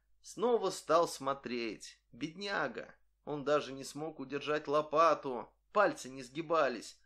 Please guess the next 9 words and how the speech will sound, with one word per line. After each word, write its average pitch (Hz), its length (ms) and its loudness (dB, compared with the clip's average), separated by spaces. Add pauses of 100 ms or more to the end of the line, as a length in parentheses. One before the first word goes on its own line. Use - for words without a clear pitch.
(260)
Руки 170 320 -4
только 156 340 -2
задрожали, 165 720 6
когда 131 360 -2
Шнур 175 300 -4
попытался 143 600 0
кое-как 139 560 0
её 135 200 0
обхватить. 131 720 -2